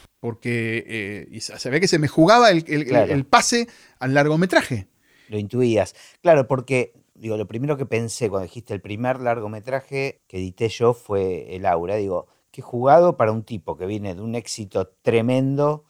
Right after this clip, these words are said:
Speaker 2: como fue Nueve Reinas, su segunda película, y edita con alguien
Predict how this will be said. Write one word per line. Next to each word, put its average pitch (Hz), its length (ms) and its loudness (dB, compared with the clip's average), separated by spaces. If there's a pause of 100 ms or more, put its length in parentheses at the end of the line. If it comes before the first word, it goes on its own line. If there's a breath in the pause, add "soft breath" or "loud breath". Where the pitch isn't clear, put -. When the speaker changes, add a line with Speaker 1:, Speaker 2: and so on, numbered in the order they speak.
Speaker 2:
como 90 180 -8
fue 107 180 -4
Nueve 104 280 2
Reinas, 107 540 0
su 107 200 -14
segunda 131 420 -2
película, 156 580 -4
y 98 120 -12
edita 120 300 -8
con 101 160 -12
alguien 135 320 -10